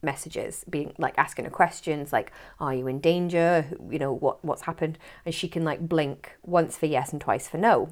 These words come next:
which is, like, quite a smart plan, I think. Um, it never actually <laughs> happens, though, because here's what happened. We're already at the climax of the book.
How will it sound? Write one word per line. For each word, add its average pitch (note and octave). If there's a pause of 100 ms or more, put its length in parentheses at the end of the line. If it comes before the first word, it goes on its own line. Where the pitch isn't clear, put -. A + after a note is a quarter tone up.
which F4
is, B4 (220)
like, - (160)
quite A#4
a -
smart D#3
plan, D3+
I D#3
think. - (600)
Um, F3
it -
never C#4+
actually A#3+
<laughs> F3+
happens, G#3
though, - (260)
because E3+ (600)
here's D#4+
what B3
happened. F3
We're D#3+
already C#4+
at A3
the G#3
climax F3+
of E3+
the D#3+
book. -